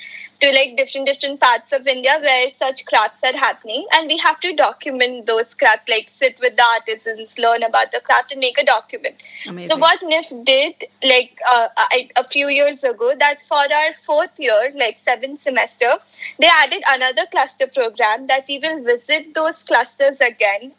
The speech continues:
Speaker 1: and work with the artisans and make a series of products, whatever it might be, like, uh, woven or basket weaving or kalamkari,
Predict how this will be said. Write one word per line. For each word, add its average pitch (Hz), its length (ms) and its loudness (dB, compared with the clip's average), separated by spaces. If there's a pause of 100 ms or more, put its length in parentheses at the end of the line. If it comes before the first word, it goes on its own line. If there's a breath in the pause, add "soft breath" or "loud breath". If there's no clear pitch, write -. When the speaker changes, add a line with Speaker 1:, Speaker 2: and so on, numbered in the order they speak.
(140)
Speaker 1:
and 269 240 -4
work 247 440 2
with 285 180 -2
the 277 80 4
artisans 262 800 -2 (460 loud breath)
and 285 260 0 (100)
make 269 460 0
a 311 100 2
series 269 520 -4
of 262 340 0 (120)
products, 214 680 0
whatever 254 580 2
it 247 360 0
might 226 320 0
be, 220 280 -2 (380 loud breath)
like, 240 280 2 (180)
uh, 226 260 6
woven 254 580 0
or 240 460 0
basket 247 520 0
weaving 226 580 -2
or 214 240 2 (400)
kalamkari, 247 680 2